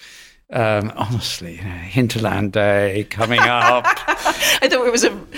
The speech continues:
Speaker 2: very unusual word that I use in my family, so that's nice.
Speaker 1: Oh, is that? It's really
Speaker 2: Yeah.
Speaker 1: interesting. I have this nightmare that I've got no hinterland at all. So I'm trying, you know, and, and, uh, I, I don't know whether I do or not.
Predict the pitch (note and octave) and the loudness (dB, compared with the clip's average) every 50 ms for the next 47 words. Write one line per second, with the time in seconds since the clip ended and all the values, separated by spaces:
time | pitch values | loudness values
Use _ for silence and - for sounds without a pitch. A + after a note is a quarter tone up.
0 | - - - - G#3+ G#3 G3+ G#3+ G#3 A3 A3 A3 A3+ G#3+ G3 F3 F3+ E3+ E3 D#3+ | -10 -10 -6 -2 0 2 2 2 2 2 2 2 2 2 2 2 2 2 2 2
1 | F3 - - - - F#3 F3+ F3+ F3+ F3+ F#3 F#3+ F#3+ F#3+ F#3 - D#3+ D#3+ D#3+ D3+ | 0 -2 -2 -2 0 0 0 0 -2 -2 0 0 0 0 -2 -4 -6 -6 -6 -8
2 | E3+ F3+ F3 E3 D3+ - G3+ F#3 D#3 F#3 G3 - G3 F#3+ G3+ G3+ G3 F#3 F#3 E3+ | -4 -2 0 0 0 -2 -6 -8 -10 -10 -4 2 2 4 4 4 4 4 2 2
3 | E3 - - E3+ E3+ D#3 D#3 D3 C3+ C3 C#3 B2 - - - - - - - D3 | 2 0 2 2 4 4 4 4 4 2 2 0 -2 -6 -8 -10 -12 -8 -4 -2
4 | F#3 F#3+ F3+ D#3 C3 D3 C#3 - - D3+ C#3+ D3 D#3 D3+ C#3+ C3 D3 A#2 A2 F#2+ | 0 0 0 0 0 -2 -2 0 2 2 4 4 4 4 2 0 0 0 0 2
5 | F#2+ G#2+ G2+ F#2+ A2+ A2+ - C3 - - B2 B2 A#2 F#2 A2 A2+ F#2+ - G#2 G#2 | 2 2 4 2 2 2 0 -2 0 0 0 2 2 2 2 0 0 2 2 2
6 | G2 G2+ G#2 G2+ F#2+ F#2+ - - - D3+ D#3+ A#2+ G2+ - - - - - - - | 2 2 0 -4 -6 -10 -6 -2 0 2 2 2 0 -2 -8 -18 -20 -20 -20 -18
7 | - - - - - _ _ - - - C#3+ C3+ B2+ B2 A#2+ A#2 - C3 C3 B2 | -18 -18 -20 -20 -20 _ _ -10 -4 0 2 2 2 2 0 -2 -2 -2 -2 0
8 | A2+ - D3 C#3 B2+ G#2+ - - - - - B2 G#2 - - - - - A2+ A2+ | 0 2 2 2 2 0 -4 -6 -6 -2 0 0 0 0 -4 -8 -2 0 0 0
9 | G#2+ - - A2+ A2+ A2 G#2 G2 F#2 - - - G#2 G#2+ G#2 G#2+ - - - G#2 | 0 0 0 0 2 2 2 2 0 -4 -2 0 2 4 4 4 2 0 -2 -2
10 | A#2 - - - A#2 A#2 A#2 A2+ - - - - - - - - - - - - | -4 -4 -6 -4 -4 -4 -2 -4 -6 -6 -6 -8 -6 -6 -6 -4 -4 -4 -4 -4
11 | - - - - G#2 - - - | -4 -6 -6 -6 -8 -10 -12 -14